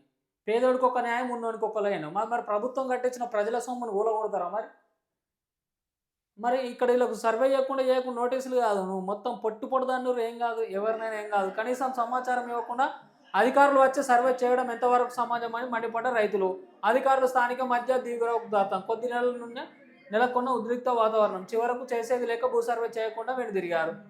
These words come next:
ఈ కాంగ్రెస్ ప్రభుత్వంలో ఒక అప్లికేషన్ తీసుకున్నది లేదు ప్రజల దగ్గర.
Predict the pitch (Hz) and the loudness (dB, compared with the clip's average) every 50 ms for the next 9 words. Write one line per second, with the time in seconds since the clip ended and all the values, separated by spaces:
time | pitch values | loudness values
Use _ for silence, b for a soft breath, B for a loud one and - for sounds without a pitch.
0 | - - _ _ - 285 302 - - 180 - 247 262 294 294 285 - 269 269 269 | -20 -20 _ _ -4 -4 -2 0 -2 -2 -2 -4 -6 -8 -8 -6 -4 -2 -2 0
1 | 285 285 285 - 254 254 254 240 233 233 233 240 269 269 240 226 220 - 175 170 | 0 -2 -2 -2 -2 -2 -2 0 2 2 2 2 0 0 -2 -4 -2 0 -2 -2
2 | - - 226 226 - 262 262 254 262 269 254 247 254 254 - - 269 254 247 254 | 0 -2 -4 2 6 6 6 6 6 0 -2 -2 -2 -4 -4 -4 -4 -2 2 2
3 | 247 247 247 240 247 240 233 233 226 233 233 233 233 226 214 233 226 | 4 4 4 2 2 2 0 2 2 2 0 0 -2 -2 0 2 2